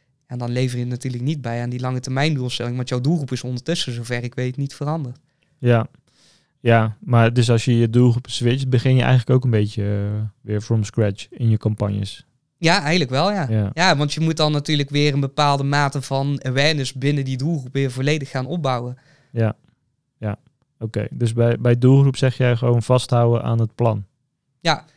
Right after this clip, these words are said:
Speaker 1: vooraf wel heel goed nadenken van, oké, wat, eh, wie gaan we dan vervolgens als doelgroep gebruiken?
Speaker 2: Mhm.
Speaker 1: En ik zou altijd daarin adviseren, als je data van je doelgroep hebt, om daarmee te beginnen.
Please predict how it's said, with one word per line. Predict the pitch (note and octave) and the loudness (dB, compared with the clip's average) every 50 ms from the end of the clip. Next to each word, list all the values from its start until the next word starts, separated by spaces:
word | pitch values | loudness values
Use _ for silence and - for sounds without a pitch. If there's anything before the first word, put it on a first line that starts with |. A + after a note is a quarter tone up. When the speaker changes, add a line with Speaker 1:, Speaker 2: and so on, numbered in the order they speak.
| _ _ _ _ _ _ | _ _ _ _ _ _
Speaker 1:
vooraf | _ - E3 D3 E3+ E3+ E3 | _ -10 -2 0 0 0 2
wel | - E3 F3+ F3 | 2 4 4 4
heel | D#3+ F#3 G3+ F#3+ | 4 4 4 2
goed | E3 F3+ E3 | 0 -2 -2
nadenken | E3+ E3+ E3 E3 D#3+ D#3 D#3+ D3+ D#3 | 0 0 2 2 2 0 0 -2 -4
van, | C#3+ - D#3 | -4 -2 -4
oké, | D3+ D3 - D#3 D3+ D3+ D3+ C#3+ C#3 C#3 | -4 -2 -2 0 0 2 0 0 -2 -4
wat, | - C#3 D3 D3+ D3 - - - | -4 -4 -4 -2 -2 -4 -6 -4
eh, | - - C#3 C3 C3+ C3+ C3 C3+ C3 | -6 -6 -4 -4 -4 -4 -6 -6 -6
wie | C3 D3 E3 | -4 -4 -4
gaan | D3+ - D3 C#3 C#3 C#3+ | -2 -2 -2 0 0 -2
we | C#3+ C#3 | -2 -2
dan | C3+ C#3 C#3 C#3 | -2 -2 -2 -4
vervolgens | C3+ - C3 B2+ C#3 C3+ C3 C3 C3 - | -6 -8 -8 -8 -6 -8 -6 -8 -10 -8
als | - - C3 C3 B2+ A#2+ | -6 -6 -6 -6 -8 -8
doelgroep | - C3 C3+ D3 C#3+ C3 C3 - | -6 -4 -4 -2 -4 -4 -8 -8
gebruiken? | - - C3 A#2+ B2 B2+ C3 D3 D3+ - G#3 B3 A#3+ _ _ _ _ _ | -8 -8 -6 -2 0 2 0 0 0 -2 -6 -6 -8 _ _ _ _ _
Speaker 2:
Mhm. | - A#2+ A#2 A2 A#2+ C#3+ F#3 | -2 0 2 2 2 2 0
Speaker 1:
En | - C#3 | -2 -2
ik | C3+ C3+ | -2 0
zou | - D#3+ D3+ | 2 4 4
altijd | D3+ F3 F#3+ F3+ E3+ D3 | 4 4 4 2 2 2
daarin | E3 D#3 D#3+ D#3 D#3+ E3 | 2 4 4 4 2 2
adviseren, | C#3+ D#3 - - D#3 B2+ C3+ D3+ D3+ C#3+ C#3 - | 0 -2 0 0 0 2 2 2 2 2 2 0
als | C#3+ D3 - | 0 0 0
je | - C#3+ A#2+ | -2 -2 -2
data | A#2+ C3 D#3 F3+ F#3 G#3 E3 | 0 2 2 2 2 0 -2
van | C3+ D3 C#3+ | 0 -2 -2
je | C#3+ C3+ | -2 -2
doelgroep | B2+ C#3 D3+ D3 C3+ - C3 | 0 0 -2 -2 -2 -4 -6
hebt, | - C3 C3+ C3 - | -4 -2 -2 -4 -4
om | D3 C#3+ C3 | -6 -6 -4
daarmee | B2+ C3+ D3 F3 F#3 F3 D#3 | -2 0 0 0 0 -2 -2
te | D3+ C#3 | -4 -6
beginnen. | C3 A#2+ C3 C3 C#3 D#3+ F#3+ A3+ | -8 -4 -4 -2 -2 -2 -4 -6